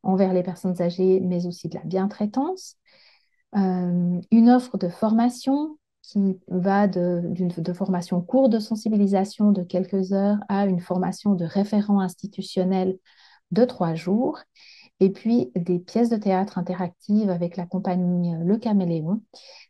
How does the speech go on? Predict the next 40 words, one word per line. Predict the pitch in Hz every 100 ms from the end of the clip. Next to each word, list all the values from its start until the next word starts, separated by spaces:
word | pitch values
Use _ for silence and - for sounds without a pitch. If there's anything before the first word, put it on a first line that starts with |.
| -
euh, | 175
qui | - 208
permettent | 214 202 214
d'aborder | 185 185 196
la | 208
question | 180 175 - 214
de |
la | 175
maltraitance, | 175 175 175 175 185 202 208 - _ _ _
euh, | 175 170
d'une | 175 190
manière | 190 214
un | 208
petit | 185 -
peu | 214
différente, | 208 208 190 180 185 208 208
un | 180 170
peu | 175 190
plus, | - 202 208 202
euh, | 170 170
ludique, | 170 208 185 214 208
interactive, | 185 196 185 170 - 175 196 214 175 - - - _ -
euh, | 185 175
ce | -
qui | 202
fonctionne | 185 190 226 220
assez | 208 196
bien | 175 196 208
avec, | 180 180 180 175
euh, | 165
le, | 165 165 165
le | 170
grand | 170 190
public | - 196 185 202 -
ou |
les | 160 160
proches, | - 175 175 -
euh, | 165 165 _ _ -
par | 170
exemple. | 160 175 202 -